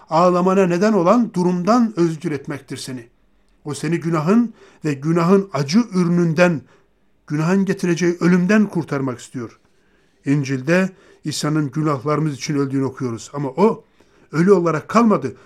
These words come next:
Öldükten üç gün sonra dirilen İsa bugün insanlara yaşam vermek, onların günahlarını bağışlamak, onlara esenlik getirmek için yaşıyor. Değerli dinleyici,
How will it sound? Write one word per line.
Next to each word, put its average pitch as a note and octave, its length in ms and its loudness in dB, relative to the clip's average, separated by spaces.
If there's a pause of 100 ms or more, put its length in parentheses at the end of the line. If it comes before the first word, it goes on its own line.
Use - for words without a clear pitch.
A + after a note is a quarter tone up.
(120)
Öldükten F#3 500 2
üç A#3+ 340 2
gün G3 160 2
sonra E3+ 400 -2
dirilen E3 300 0
İsa G#3 380 0 (260)
bugün F3+ 220 0
insanlara E3 640 -2
yaşam F#3 400 2
vermek, C#3 300 -2 (420)
onların F3 440 2
günahlarını E3 580 0
bağışlamak, D#3 600 0 (280)
onlara D#3+ 360 2
esenlik E3+ 500 -2
getirmek D3 380 -6
için - 180 -6
yaşıyor. C3+ 500 -4 (540)
Değerli C#3+ 260 -2
dinleyici, C#3 400 -2